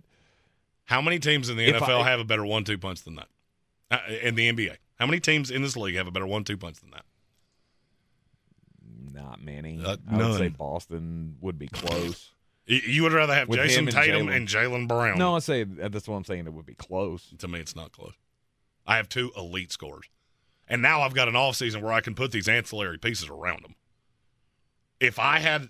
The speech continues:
Speaker 1: it, it, Doc Rivers,
Speaker 2: Mm-hmm.
Speaker 1: guy, that's who we started this conversation with.
Speaker 2: Mm-hmm.
Speaker 1: I, there's probably not anybody in the world that'd be happier than, uh, than if I were him than me. Cool, I'll go interview for that Phoenix job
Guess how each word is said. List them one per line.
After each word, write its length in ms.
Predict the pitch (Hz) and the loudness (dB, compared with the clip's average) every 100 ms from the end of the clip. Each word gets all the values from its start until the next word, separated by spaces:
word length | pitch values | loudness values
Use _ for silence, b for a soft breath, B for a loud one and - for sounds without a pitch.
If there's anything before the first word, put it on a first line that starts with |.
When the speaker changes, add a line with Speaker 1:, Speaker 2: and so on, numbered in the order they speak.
| _ | _
Speaker 1:
it, 180 | 123 117 | -4 -2
it, 80 | 120 - _ _ _ 131 | -6 -8 _ _ _ -4
Doc 280 | 127 147 151 | 2 2 0
Rivers, 400 | 131 85 67 - | -6 -8 -12 -12
Speaker 2:
Mm-hmm. 260 | 110 101 98 120 95 | -8 -8 -8 -8 0
Speaker 1:
guy, 160 | 117 | 0
that's 160 | 107 104 | 0 -2
who 100 | 120 | -2
we 100 | 107 | -2
started 280 | - 123 104 | 0 -2 0
this 60 | |
conversation 500 | 90 110 92 98 85 | 0 0 -2 -4 -6
with. 140 | 80 - | -14 -8
Speaker 2:
Mm-hmm. 240 | 107 95 107 - _ _ _ _ _ _ - | -6 -4 -8 -12 _ _ _ _ _ _ -6
Speaker 1:
I, 140 | 82 | 0
there's 140 | 95 90 | 0 0
probably 220 | 92 90 | -2 -2
not 160 | 90 92 | -2 -2
anybody 380 | 98 101 101 | -2 0 0
in 60 | 98 | 0
the 80 | 101 | 0
world 220 | 110 104 | 0 0
that'd 100 | 92 | -2
be 100 | 95 | -4
happier 360 | 92 107 107 98 | -2 -2 -2 -4
than, 220 | 92 98 - | -6 -8 -6
uh, 100 | 107 | -4
than 240 | 104 107 - | -4 -4 -2
if 280 | 104 101 | 0 2
I 120 | 107 117 | 2 2
were 140 | 92 | 2
him 320 | 117 101 82 - _ 95 | 0 -2 -10 -20 _ -8
than 160 | 101 | -4
me. 220 | 131 82 - _ _ _ _ _ _ _ _ - | -4 -6 -12 _ _ _ _ _ _ _ _ -4
Cool, 220 | 127 - | -2 0
I'll 140 | 117 | -2
go 160 | 127 123 | 0 0
interview 260 | 113 110 98 | 0 0 -2
for 120 | 104 | -2
that 120 | 90 | -2
Phoenix 300 | 104 113 120 | 0 0 0
job 340 | 123 127 143 | 2 2 0